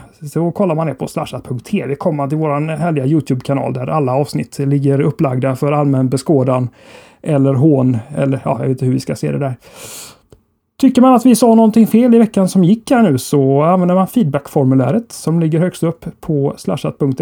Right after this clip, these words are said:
se och så talar man om för oss att så här är det, pojkar, så, eh, ska vi försöka och fånga upp det och, eh, rätta oss själva,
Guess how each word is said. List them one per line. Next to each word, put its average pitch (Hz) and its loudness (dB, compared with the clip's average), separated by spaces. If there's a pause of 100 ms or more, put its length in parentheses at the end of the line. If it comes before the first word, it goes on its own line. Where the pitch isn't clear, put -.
se 190 -4 (180)
och 135 -8
så 269 -6
talar 269 -2
man 254 2
om 240 0
för 233 0
oss 220 -4
att - -10
så - -4
här 190 2
är 226 2
det, 190 0
pojkar, 147 -2
så, - -4
eh, 82 -2
ska 196 -8
vi 160 -4
försöka - -8
och - -8
fånga 185 -4
upp - -8
det 165 -2
och, - -6
eh, 160 -4
rätta 143 -6
oss - -20
själva, 147 -2